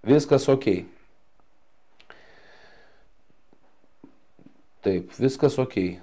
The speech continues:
Garsas yra, garsas yra. Yra garsas, jau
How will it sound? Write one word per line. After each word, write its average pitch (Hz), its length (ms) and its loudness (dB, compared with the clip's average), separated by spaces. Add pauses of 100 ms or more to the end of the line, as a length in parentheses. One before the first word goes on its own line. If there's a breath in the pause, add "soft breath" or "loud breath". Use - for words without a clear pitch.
Garsas 151 560 2
yra, 110 280 6
garsas 165 580 2
yra. 139 260 4 (2000 soft breath)
Yra 127 280 6
garsas, 101 500 -2
jau 131 220 2